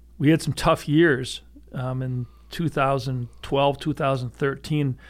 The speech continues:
and that's right when I started really making these changes. And then we came out of it, and then, uh, from two thousand fourteen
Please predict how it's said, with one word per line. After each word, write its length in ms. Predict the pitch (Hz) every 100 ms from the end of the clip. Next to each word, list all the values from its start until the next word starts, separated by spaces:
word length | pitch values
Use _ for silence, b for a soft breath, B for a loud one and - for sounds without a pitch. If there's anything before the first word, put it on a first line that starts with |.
| B
and 80 | -
that's 160 | 160 -
right 180 | 160
when 120 | 156 143
I 40 |
started 260 | 131 143 131
really 160 | 147
making 400 | 135 139 143 139
these 140 | 123 110
changes. 680 | - 147 185 135 123 123 - b b b - -
And 80 | 135
then 80 |
we 60 | 135
came 280 | 135 147 139
out 220 | 147 190
of 100 | 135
it, 220 | 135 156 -
and 180 | 143 139
then, 320 | 139 143 139
uh, 180 | 139 139
from 220 | - 135
two 160 | -
thousand 320 | 170 147 147 143
fourteen 880 | - - 165 170 - 175 165 165